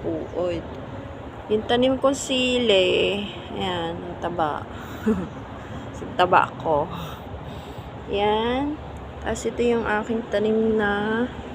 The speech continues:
kamatis. Di, ano pa lang siya, namumulaklak.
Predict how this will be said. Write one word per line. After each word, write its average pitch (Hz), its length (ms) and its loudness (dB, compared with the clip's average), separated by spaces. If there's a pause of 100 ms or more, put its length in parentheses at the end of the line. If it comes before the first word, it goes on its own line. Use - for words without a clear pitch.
(260)
kamatis. 220 1120 2 (1700)
Di, 220 400 0
ano 214 300 4
pa 208 100 4
lang 214 160 4
siya, 185 300 0
namumulaklak. 185 1080 2